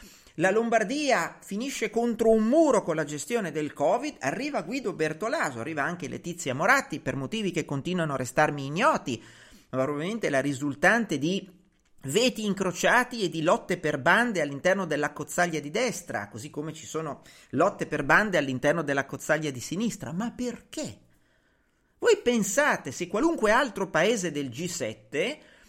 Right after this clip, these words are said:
decidesse che ci deve essere uno zar emergenziale,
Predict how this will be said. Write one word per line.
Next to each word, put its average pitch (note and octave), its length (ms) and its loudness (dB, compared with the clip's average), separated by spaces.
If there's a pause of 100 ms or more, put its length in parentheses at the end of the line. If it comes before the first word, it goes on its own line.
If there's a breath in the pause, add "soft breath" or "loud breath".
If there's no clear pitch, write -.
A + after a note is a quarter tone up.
(220 soft breath)
decidesse G#3+ 800 2
che F#3+ 140 -4
ci G#3 120 -8
deve A3+ 220 0
essere A3 360 -2
uno A3+ 360 0
zar A3+ 420 6
emergenziale, F#3 1300 0